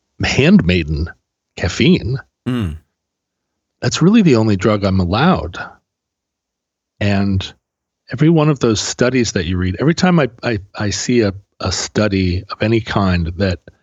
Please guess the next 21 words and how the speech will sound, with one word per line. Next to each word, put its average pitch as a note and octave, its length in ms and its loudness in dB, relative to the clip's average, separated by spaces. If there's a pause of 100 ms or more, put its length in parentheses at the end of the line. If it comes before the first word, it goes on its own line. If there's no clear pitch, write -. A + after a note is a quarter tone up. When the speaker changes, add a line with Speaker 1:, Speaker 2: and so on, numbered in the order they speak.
(300)
Speaker 1:
has G2 200 0
caffeine G#2 560 -2
in F2 100 2
the E2 80 0
title, F2 460 -2
I F#2+ 100 -4
always G#2 580 2 (540)
shudder F2 720 -4 (920)
in G2 340 2
fear. - 720 -4 (140)
Speaker 2:
Oh, C3+ 140 -2
'cause A#2+ 160 -6
that's B2 160 -4
the A2+ 100 -2
only A2+ 220 -2
thing A2 200 -2
you've G2 160 -2
got F#2+ 220 -2
left. F2+ 460 -6 (480)
Speaker 1:
And, B2+ 180 0 (240)
and, A#2+ 220 -2